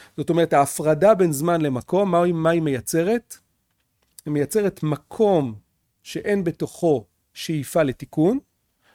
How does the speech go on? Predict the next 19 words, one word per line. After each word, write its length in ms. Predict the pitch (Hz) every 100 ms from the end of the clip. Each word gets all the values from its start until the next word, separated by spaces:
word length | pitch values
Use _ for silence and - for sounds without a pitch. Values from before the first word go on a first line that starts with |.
| _ 127
ומייצרת 720 | 139 139 127 196 190 180 -
שאיפה 360 | - 151 180
לתיקון 440 | 180 202 - 254 214
שאין 260 | 156 175
בתוכה, 440 | 160 151 - 156 151 - - - - _ _
אין 120 | 165
בתוכו 500 | 165 - - - 160
רצון 340 | 156 123 165 156
לממש 420 | 143 135 143 -
אותה 200 | 135 131
בתוך 280 | 120 120 127
המציאות. 680 | 123 - 143 - - - _ _ _ _ _ _ _ _ _ _ _ _
טוב, 240 | 254 285 202
זה, 200 | 202 190
זה 100 | 190
עיקרון 380 | 175 196 208 196
שרק, 420 | 175 180 - -
רק 240 | 170 160 165
הזכרנו. 480 | 127 - 135 107